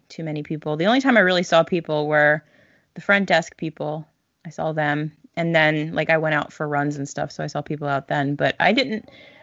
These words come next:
I definitely, like, heard doors closing and, like, people going in and out, and there was cars in the parking lot. So there were definitely other people staying there. I just didn't really see them.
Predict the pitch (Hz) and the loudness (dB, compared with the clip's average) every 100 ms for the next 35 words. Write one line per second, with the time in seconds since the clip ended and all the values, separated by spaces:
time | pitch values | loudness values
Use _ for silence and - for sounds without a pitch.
0 | _ 208 302 330 277 214 180 185 185 185 | _ 4 6 4 4 4 4 2 4 2
1 | 165 165 165 - 156 151 151 151 151 143 | 2 2 2 -2 -2 -2 -2 -2 -2 -4
2 | - 151 151 143 143 143 135 139 - 147 | -6 -6 -4 -2 0 2 2 0 0 -2
3 | 143 - - 156 143 151 139 147 143 143 | -2 -6 -2 4 4 2 -4 -2 -2 -2
4 | 131 131 - 170 180 190 170 147 143 139 | -4 -4 -4 -2 2 0 0 -2 -2 -2
5 | 147 151 - 139 135 135 - - - - | -6 -10 -8 -6 -4 -4 -6 -8 -10 -8
6 | - 160 - - 185 | -8 -8 -8 -6 -6